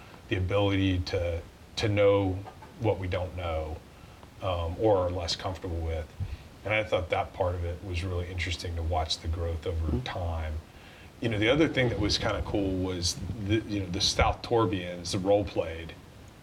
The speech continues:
Speaker 1: weren't the worst brigade, you know, in the world either. And did that dynamic, uh,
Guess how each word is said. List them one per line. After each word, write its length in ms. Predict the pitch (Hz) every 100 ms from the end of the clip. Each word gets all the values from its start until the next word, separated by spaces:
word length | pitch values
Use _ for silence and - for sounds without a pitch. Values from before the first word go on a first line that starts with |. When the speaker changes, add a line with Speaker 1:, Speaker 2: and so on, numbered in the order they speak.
| - -
Speaker 1:
weren't 320 | 107 120 123
the 80 | 120
worst 340 | 101 101 98 -
brigade, 360 | 92 95 92 90 90 117
you 140 | 104
know, 240 | 85 78 -
in 120 | 110
the 60 | 92
world 420 | 87 90 78 - - - -
either. 300 | 98 87 76 78 - - - - - - - -
And 320 | 107 95 90 90 131 - 110
did 180 | 98 95
that 240 | 120 123
dynamic, 840 | 117 107 101 101 104 98 92 - - - - 104
uh, 380 | 92 87 85